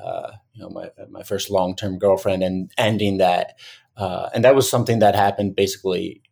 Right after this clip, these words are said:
you know, we had ended, like, two years before I started the walk, and I thought I had resolved everything. And then I started walking,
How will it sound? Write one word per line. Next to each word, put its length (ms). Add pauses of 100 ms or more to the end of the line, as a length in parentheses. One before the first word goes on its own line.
you 140
know, 160 (460)
we 220
had 220
ended, 360
like, 160
two 180
years 260
before 300
I 40
started 280
the 80
walk, 320
and 80
I 100
thought 220
I 80
had 240
resolved 480
everything. 580
And 120
then 100
I 60
started 320
walking, 600